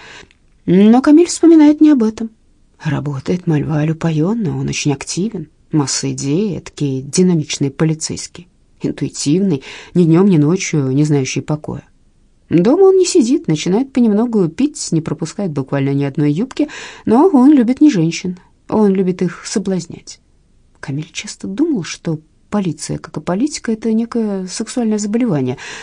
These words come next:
Мальваль тогда соблазнял, он только этим и занимался, и Камиль ничего не мог поделать с этим симптомом страха. Это была не его забота, да и отношения их к тому не располагали.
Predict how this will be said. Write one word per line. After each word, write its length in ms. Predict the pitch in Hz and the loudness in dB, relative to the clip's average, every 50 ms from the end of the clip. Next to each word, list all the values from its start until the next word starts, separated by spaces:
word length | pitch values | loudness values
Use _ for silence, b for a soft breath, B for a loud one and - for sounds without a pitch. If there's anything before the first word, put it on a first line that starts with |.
| B B B | B B B
Мальваль 400 | 185 196 226 233 247 285 359 381 - - _ _ _ _ _ _ | 0 2 4 4 4 4 2 0 -4 -10 _ _ _ _ _ _
тогда 460 | _ 294 294 285 226 269 269 262 254 | _ 0 0 2 2 2 2 2 0
соблазнял, 800 | 240 - 247 220 226 240 254 262 269 320 349 330 226 156 135 135 | 0 -2 -4 -2 -2 -2 -2 0 0 0 2 2 2 0 0 -2
он 280 | 147 165 165 160 151 147 | -2 -2 0 0 -2 0
только 260 | 151 196 175 180 185 | -2 -4 -4 -4 -6
этим 180 | 170 - 175 170 | -6 -4 -4 -4
и 40 | 165 | -2
занимался, 540 | 175 190 208 247 311 240 160 - - 135 B B B B B B B B | -2 -2 0 0 0 0 -2 -2 -6 -6 B B B B B B B B
и 80 | - | -4
Камиль 280 | - 233 240 262 277 262 | 0 4 4 6 6 6
ничего 260 | 247 226 - - 240 | 6 4 2 2 2
не 80 | 226 220 | 2 2
мог 200 | 226 214 214 - | 2 0 -2 -4
поделать 520 | - 247 233 180 156 139 127 117 113 - | -4 -2 -2 -2 -2 -6 -6 -8 -8 -8
с 100 | - - | -6 -6
этим 320 | 151 151 - 147 143 139 | -6 -6 -4 -4 -4 -4
симптомом 580 | 135 - - 175 160 - - 156 143 139 143 143 | -4 -2 -2 -2 -2 -2 -4 -4 -4 -2 -4 -4
страха. 540 | - - - - - 151 127 - - - - _ _ _ _ _ _ _ _ _ _ | -6 -8 -10 -8 -10 -10 -10 -12 -16 -20 -20 _ _ _ _ _ _ _ _ _ _
Это 140 | 165 156 165 | -6 -4 -2
была 240 | 185 208 220 233 | 0 0 2 4
не 140 | 240 262 269 | 4 6 6
его 180 | 262 208 214 233 | 4 4 2 0
забота, 480 | 254 262 220 180 196 220 214 180 151 B B B B B B B B | 0 0 0 0 -2 -2 -2 -4 -4 B B B B B B B B
да 80 | 170 208 | 0 2
и 40 | 262 | 2
отношения 520 | 285 277 262 220 - - 214 254 262 233 | 4 4 2 2 2 4 4 6 6 6
их 180 | 196 180 - - | 4 2 -2 -8
к 80 | - | -8
тому 320 | - 185 165 160 170 185 190 | -4 -2 0 2 2 2 4
не 140 | 175 160 160 | 4 2 2
располагали. 720 | 156 151 147 - - 156 147 139 - - - - - - | 0 -2 -4 -4 -4 -4 -4 -4 -6 -10 -12 -14 -16 -20